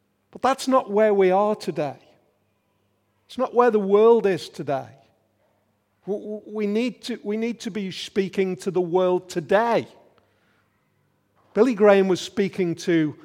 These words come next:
a, a Western, particularly American and U K,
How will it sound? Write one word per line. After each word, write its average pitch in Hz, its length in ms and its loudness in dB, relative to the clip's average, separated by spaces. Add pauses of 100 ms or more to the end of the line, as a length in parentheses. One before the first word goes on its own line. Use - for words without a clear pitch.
(300)
a, 156 200 -2
a 160 80 -6
Western, 196 880 0 (440)
particularly 175 760 -4
American 160 600 -2
and 131 160 -8
U 170 200 -4
K, 135 460 -2